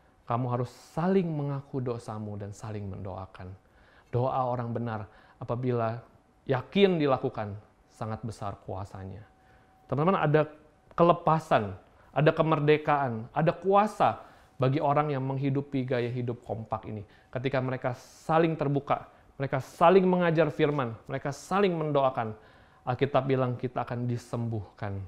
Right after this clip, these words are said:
kita akan dipulihkan. Nah, teman-teman, ini adalah pola persahabatan dalam komunitas. Ya, ketika kita saling memuridkan satu dengan yang lain, didampingi oleh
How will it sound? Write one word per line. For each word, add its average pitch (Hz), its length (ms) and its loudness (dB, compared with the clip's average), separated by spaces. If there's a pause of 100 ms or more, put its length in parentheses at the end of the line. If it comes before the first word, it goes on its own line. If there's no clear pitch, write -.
(340)
kita 127 160 -2
akan 123 240 -4
dipulihkan. 104 720 -8 (800)
Nah, 117 160 -4
teman-teman, 139 320 -2
ini 165 240 2
adalah 139 240 6
pola 127 560 2 (400)
persahabatan 117 720 -2
dalam 107 240 -4
komunitas. 107 800 -10 (480)
Ya, 113 320 -8 (320)
ketika 123 240 0
kita 131 240 -2
saling 139 400 2
memuridkan 123 800 -4 (240)
satu 214 480 -2
dengan 135 240 -2
yang 113 160 -6
lain, 107 320 -6 (480)
didampingi 127 640 0
oleh 117 320 -2